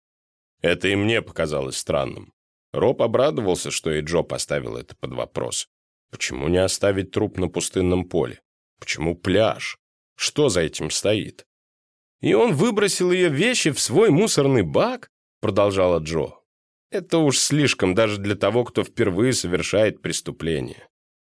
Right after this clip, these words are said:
«Ты думаешь, его подставили?»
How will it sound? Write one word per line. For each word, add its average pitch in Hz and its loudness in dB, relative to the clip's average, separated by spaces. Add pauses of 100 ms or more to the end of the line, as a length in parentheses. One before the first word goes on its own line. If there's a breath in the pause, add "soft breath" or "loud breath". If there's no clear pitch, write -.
(440)
«Ты 73 0
думаешь, 69 -2
его 85 0
подставили?» 82 -2